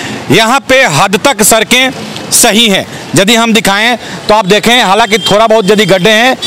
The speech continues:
ये भर लिए जाते हैं, क्योंकि, अ, पूरे म-, मारवाड़ी सभ्यता है यहाँ पे, उ-, उनके द्वारा ही, अ, बालू, अ, पूरा बिछा दिया जाता है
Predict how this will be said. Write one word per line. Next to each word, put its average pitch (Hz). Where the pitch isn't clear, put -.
ये 208
भर 190
लिए 233
जाते 220
हैं, 240
क्योंकि, 196
अ, 214
पूरे 196
म-, 196
मारवाड़ी 170
सभ्यता 208
है 226
यहाँ 196
पे, 214
उ-, -
उनके 190
द्वारा 196
ही, 240
अ, 233
बालू, 190
अ, 196
पूरा 196
बिछा 175
दिया 220
जाता 214
है 233